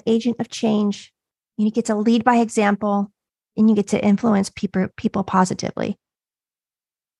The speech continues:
You've noticed I haven't talked about money at all or getting clients.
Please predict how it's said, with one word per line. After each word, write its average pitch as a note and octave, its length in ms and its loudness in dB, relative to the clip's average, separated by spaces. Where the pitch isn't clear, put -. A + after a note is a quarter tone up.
You've A3+ 140 4
noticed B3 300 4
I A#3 60 6
haven't A3+ 200 2
talked G#3 240 -6
about G#3+ 180 0
money F#3+ 380 2
at F3+ 60 0
all F3 340 -2
or E3+ 80 -2
getting F#3 420 2
clients. - 640 -4